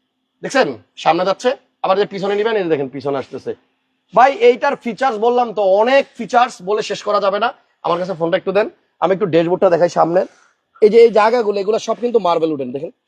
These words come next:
যে এই জায়গাগুলো হচ্ছে আপনার মার্বেল। এই যে সিট হিটার, দুইটা সিট হিটার, কুলার, অটো ব্রেক হোল্ড, সব অপশন আছে।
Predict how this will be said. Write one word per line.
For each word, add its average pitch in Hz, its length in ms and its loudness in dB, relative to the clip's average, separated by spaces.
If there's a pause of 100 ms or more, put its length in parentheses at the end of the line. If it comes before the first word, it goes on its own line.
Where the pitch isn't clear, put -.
(180)
যে 151 80 -6
এই 156 120 -6
জায়গাগুলো 160 400 0
হচ্ছে 156 160 0
আপনার 160 180 -2
মার্বেল। 143 380 0 (360)
এই 143 80 -8
যে 156 80 -4
সিট 156 340 -8
হিটার, 151 220 2 (160)
দুইটা 147 320 -2 (160)
সিট 139 200 -14
হিটার, 139 220 -2
কুলার, 156 280 0 (320)
অটো 156 220 4
ব্রেক 147 300 -6
হোল্ড, 175 180 0
সব - 280 2 (500)
অপশন 185 280 0
আছে। 185 180 -4